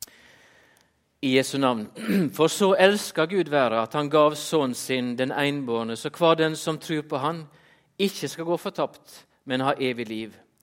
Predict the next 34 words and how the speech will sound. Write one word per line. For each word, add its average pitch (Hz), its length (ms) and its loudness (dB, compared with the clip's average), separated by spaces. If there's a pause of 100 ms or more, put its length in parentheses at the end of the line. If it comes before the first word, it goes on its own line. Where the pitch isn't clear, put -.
(760)
Gud 175 320 0
sendte 190 400 2
ikke 196 240 -2
sønnen 131 400 0
sin 127 320 -4
til 139 220 -6
verden 110 420 -2
for 123 160 -2
at 123 160 -6
han 127 80 -6
skulle 135 320 -6
døme 151 480 0
verden, 107 300 -6 (840)
men 113 160 -6
for 131 160 0
at 131 160 0
verden 139 320 4
skulle 135 320 -8
bli 143 160 -8
frelst 131 560 -6
ved 139 160 -2
han. 151 200 -6 (1300)
Den 135 320 2
som 147 240 -2
tror 139 380 0
på 147 100 0
han, 170 300 -2 (340)
blir 156 400 -2
ikke 160 240 -10
dømt. 104 400 -12 (640)
Den 123 160 0
som 123 160 -6
ikke 131 240 -4
tror, 151 320 -4